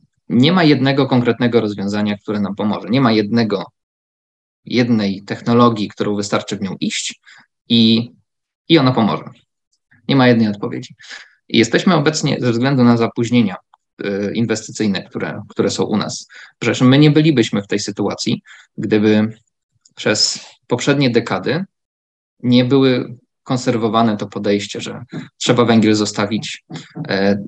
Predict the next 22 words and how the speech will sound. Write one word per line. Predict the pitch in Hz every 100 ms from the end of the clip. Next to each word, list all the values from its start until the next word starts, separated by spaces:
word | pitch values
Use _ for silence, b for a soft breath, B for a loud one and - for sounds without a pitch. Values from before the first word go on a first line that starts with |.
| -
trzeba | - 110 104 101 - _ _ - - _ _ _ _ _ _ _ _ _ _ -
jak | 120 117
najbardziej | 107 113 110 110
dociążyć | 113 117 113 110 -
to, | -
co | 104
już | 117 -
istnieje, | - - 120 113 98 107 - B B B -
e, | 95 95
nie | 104 127
iść | 117 117
w |
nowe | 117 110
inwestycje, | 107 104 101 - - - 107 -
odnawialne | 120 120 120 117 120 120 117
źródła | 107 110
energii, | 117 110 98 -
hmm, | 127 113 -
lepiej | 113 - 107
nie, | 101 -
energetyka | 120 117 113 117 - 117
jądrowa | 113 113 104